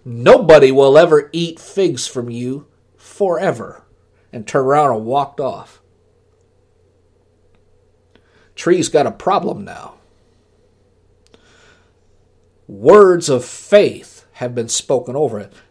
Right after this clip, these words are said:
There was no doubt in Jesus' name, in Jesus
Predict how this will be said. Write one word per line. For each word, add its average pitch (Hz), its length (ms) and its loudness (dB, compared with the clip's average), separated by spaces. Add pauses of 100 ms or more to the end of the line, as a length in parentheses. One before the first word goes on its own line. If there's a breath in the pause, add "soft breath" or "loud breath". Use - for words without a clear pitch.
There 135 140 4
was 120 240 0
no 135 340 0
doubt 160 640 -6 (320)
in 117 200 -12
Jesus' 113 500 -10
name, 123 280 -14
in 113 240 -12
Jesus 127 720 -8